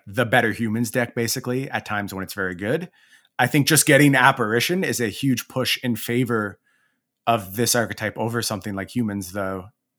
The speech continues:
A meaningful tribal type is worth a lot when you're loaded with lords like this deck is, but th-, like we saw in the last deck, this is just a good card. It matters a lot in the Modern context. It answers all the problematic stuff you might face.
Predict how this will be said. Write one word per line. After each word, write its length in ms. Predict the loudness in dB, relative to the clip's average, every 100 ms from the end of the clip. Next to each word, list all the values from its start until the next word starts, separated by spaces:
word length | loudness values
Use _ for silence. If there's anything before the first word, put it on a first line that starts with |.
| -8
A 160 | -6
meaningful 640 | -2 2 4 4 4 0 -4
tribal 380 | 0 0 0 -2
type 260 | -2 -4
is 140 | -6 -6
worth 220 | -6 -6
a 20 |
lot 340 | -4 -4 -4
when 120 | -6 -6
you're 160 | -8
loaded 440 | -8 -6 -4 -6 -10
with 200 | -14 -12
lords 440 | -8 -6 -8 -8
like 220 | -8 -8
this 160 | -10 -8
deck 220 | -10 -6
is, 260 | -4 -4 -4
but 280 | -2 -2 -4 -20 -20 -20 _ -20
th-, 140 | -20 _ -8
like 300 | 0 2 4
we 80 | 4
saw 120 | 4
in 60 | 4
the 60 |
last 240 | 6 4 4
deck, 180 | -4
this 160 | -4 -6
is 80 | -4
just 240 | -6 -6
a 220 | -6 -8 -10 -4
good 240 | -4 -4
card. 420 | -4 -2 -2 -6 -12
It 140 | -14 -10
matters 440 | -4 0 2 0
a 60 | -2
lot 260 | 0 0 -2 -8
in 100 | -8
the 80 | -6
Modern 260 | -6 -6
context. 480 | -8 -12 -12 -14 -14
It 80 | -16 -10
answers 320 | -8 -6 -8
all 100 | -8
the 80 | -10
problematic 480 | -6 -8 -6 -10 -8
stuff 280 | 0 0 0
you 140 | -8 -6
might 180 | -6 -2
face. 480 | 0 2 0 -2